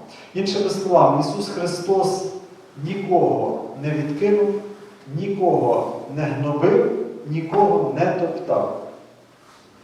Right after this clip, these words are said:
Люди, які опинялися біля нього, їм хотілося жити. Їм хотіли, вони розцвітали коло нього. Його присутність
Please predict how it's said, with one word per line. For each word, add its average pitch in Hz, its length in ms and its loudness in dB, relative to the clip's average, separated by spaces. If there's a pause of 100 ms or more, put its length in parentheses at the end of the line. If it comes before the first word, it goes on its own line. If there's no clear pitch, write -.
(280)
Люди, 156 360 0 (160)
які 170 560 2 (760)
опинялися 147 880 2
біля 147 260 0
нього, 147 340 0 (160)
їм 185 240 -6
хотілося - 640 -6
жити. 110 380 -14 (1200)
Їм 175 200 -2
хотіли, 196 420 0 (120)
вони 180 220 0
розцвітали 170 800 0
коло 214 300 -6 (160)
нього. 104 140 -10 (560)
Його 190 320 6
присутність - 800 -2